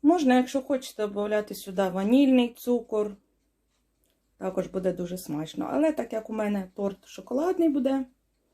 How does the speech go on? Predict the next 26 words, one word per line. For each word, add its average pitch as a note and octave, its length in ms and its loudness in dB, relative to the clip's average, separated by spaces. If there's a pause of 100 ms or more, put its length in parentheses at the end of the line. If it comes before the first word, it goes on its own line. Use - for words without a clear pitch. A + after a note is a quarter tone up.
(280)
то G#3+ 100 -12
я G3+ 140 0
ванільний G#3 380 -2
цукор G3 460 -14 (120)
не F#3 80 -8
додаю, F#3 520 -2
так E3+ 180 -10
як - 340 -14 (380)
там F3 180 -8
буде E3 160 -8
аромат D#3+ 500 -8
какао. D4+ 600 -2 (1160)
І - 100 -14
так G3+ 180 -6
буде F#3 160 -2
дуже F#3+ 240 -4
смачно. D3+ 520 -6
Я F3 200 -4
готую F3 520 -6
вже E3 240 -6
цей E3+ 180 -10
торт E3+ 300 -10
не E3 80 -8
знаю F#3 220 0
скільки E3+ 360 -4
років. A#3 420 2